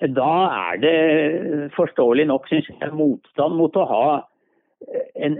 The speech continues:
en regel, et beløp eller en annen regel som sier at nå, eh, nå må vi slutte, nå har vi ikke råd til det her mer. Og si til, nei, eh, sorry Jensen, eh, de-, denne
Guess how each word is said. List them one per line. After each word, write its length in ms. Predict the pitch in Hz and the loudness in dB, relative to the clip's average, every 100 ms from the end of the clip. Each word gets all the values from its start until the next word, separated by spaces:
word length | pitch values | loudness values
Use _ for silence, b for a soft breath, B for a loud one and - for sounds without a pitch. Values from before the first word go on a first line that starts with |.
| - | -2
en 160 | 147 147 | 2 2
regel, 680 | 135 113 117 123 143 202 127 - | 4 4 4 4 4 2 0 -2
et 140 | - - 127 | -6 -4 0
beløp 640 | 135 107 127 170 160 - - | 2 4 4 4 2 -2 -2
eller 220 | 147 151 | 2 2
en 100 | 147 | 0
annen 320 | 120 101 135 | -2 -2 -2
regel 380 | 110 101 113 147 | -2 -2 -4 -6
som 100 | 160 - | -8 -6
sier 240 | 139 107 | -2 0
at 120 | 127 151 | 0 0
nå, 240 | 135 120 151 147 | 0 2 2 2
eh, 320 | 135 131 127 | 0 -4 -4
nå 160 | 123 120 | -2 0
må 140 | 139 151 | 0 0
vi 100 | 147 | 0
slutte, 320 | 139 - 156 | -2 -2 -2
nå 80 | 151 | -2
har 220 | 139 123 | -2 -2
vi 80 | 120 | -2
ikke 160 | 151 127 | 0 2
råd 220 | 110 117 | 2 2
til 140 | 175 | 0
det 60 | 165 | 0
her 160 | 120 120 | -2 -2
mer. 220 | 113 120 - 110 B _ _ _ | -2 -4 -8 -18 B _ _ _
Og 460 | - 131 131 131 131 | -10 -4 -2 -2 0
si 120 | 139 120 | -2 -2
til, 180 | 147 139 | -2 0
nei, 180 | 131 151 | 0 0
eh, 960 | 156 151 131 131 135 127 127 127 127 120 120 | 0 2 2 2 0 0 -2 -2 -4 -4 -6
sorry 340 | 127 117 143 156 | -2 2 2 2
Jensen, 440 | 147 147 175 160 | 2 0 -2 0
eh, 400 | 151 143 139 131 135 139 | 0 0 -2 -6 -8 -8
de-, 180 | 139 113 | -6 -6
denne 340 | 127 117 123 | -6 -6 -2